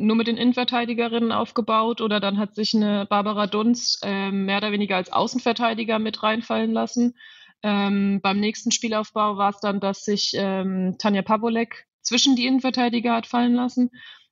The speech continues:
Also das hat mir extrem gut gefallen, weil die so, weil das total variabel war und dementsprechend auch extrem schwer zu verteidigen dann für, für Werder, weil sie sich überhaupt nicht drauf einstellen konnten,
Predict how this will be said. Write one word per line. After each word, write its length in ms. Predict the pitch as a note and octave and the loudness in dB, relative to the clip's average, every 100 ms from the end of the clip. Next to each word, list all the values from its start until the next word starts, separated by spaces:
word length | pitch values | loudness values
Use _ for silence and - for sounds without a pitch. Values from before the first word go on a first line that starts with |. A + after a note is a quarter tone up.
| _ | _
Also 180 | G#3+ G3+ | 0 2
das 100 | G#3 | 2
hat 140 | A3+ G#3 | 2 2
mir 80 | |
extrem 300 | G3+ - A3 | 0 0 2
gut 160 | G#3+ G#3+ | 2 0
gefallen, 340 | A#3 A#3 G#3 | -2 0 0
weil 120 | G3+ G3 | 0 -2
die 100 | F#3 | -2
so, 300 | G3 F#3+ F#3 | -2 -2 -2
weil 120 | G3 | -4
das 120 | F#3+ | -6
total 320 | F#3+ A3 G#3+ | -4 2 2
variabel 500 | G#3+ G3 G3 A3 A3+ | 2 -2 0 0 0
war 320 | F#3+ G3+ A3+ - | 0 0 0 -4
und 160 | G3 | -4
dementsprechend 540 | G3+ G#3+ - A3 G#3+ G3+ | -2 -2 -2 -2 0 -2
auch 80 | |
extrem 400 | F#3+ - - G#3+ | -2 -4 0 0
schwer 260 | G#3 G3+ G3+ | 0 0 -4
zu 100 | G3 | -4
verteidigen 520 | G3 F#3 F#3+ G3 F#3+ | -4 -2 -2 0 -2
dann 160 | F#3 F3+ | -2 -2
für, 420 | F#3 F3+ F3+ F#3+ | -4 -2 -4 -6
für 220 | - F3+ | -4 -2
Werder, 260 | F#3 G#3 G3 | -2 -2 -2
weil 140 | F#3+ | -4
sie 80 | F#3 | -6
sich 180 | F3+ F3+ | -8 -4
überhaupt 340 | G3 G#3+ - | -2 -2 -4
nicht 160 | A3+ - | -8 -2
drauf 180 | G3 - | -2 0
einstellen 640 | G3+ A3 - G3+ G3 G3 | 0 0 0 0 0 -2
konnten, 560 | - G3+ G#3+ - G3+ | 0 0 0 0 -2